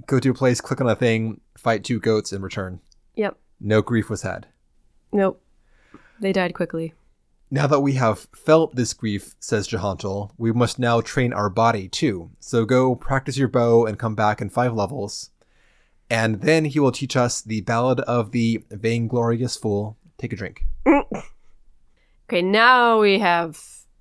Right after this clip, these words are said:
Speaker 2: Army's Paean.
Speaker 1: Yep.
Speaker 2: We train.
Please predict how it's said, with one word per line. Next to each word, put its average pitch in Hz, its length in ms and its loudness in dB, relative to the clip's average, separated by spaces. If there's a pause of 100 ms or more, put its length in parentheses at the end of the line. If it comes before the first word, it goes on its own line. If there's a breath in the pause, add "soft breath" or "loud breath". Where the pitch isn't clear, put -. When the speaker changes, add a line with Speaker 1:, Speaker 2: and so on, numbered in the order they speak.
(300)
Speaker 2:
Army's 202 340 2
Paean. - 360 -10 (180)
Speaker 1:
Yep. 117 240 -2 (960)
Speaker 2:
We 262 100 0
train. 262 440 2